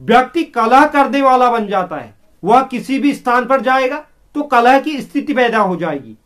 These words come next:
अगर यही युति शुभ स्थिति में हो तो व्यक्ति को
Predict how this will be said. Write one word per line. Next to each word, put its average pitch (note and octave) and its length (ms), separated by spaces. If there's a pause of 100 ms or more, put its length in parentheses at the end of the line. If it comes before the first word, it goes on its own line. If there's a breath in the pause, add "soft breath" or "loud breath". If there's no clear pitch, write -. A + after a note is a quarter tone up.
(180)
अगर G#3+ 300
यही B3 360
युति C4 440 (500)
शुभ D4+ 320 (120)
स्थिति - 380
में C4+ 160
हो F#3+ 140 (520)
तो C#4 140
व्यक्ति B3 420
को D#4+ 160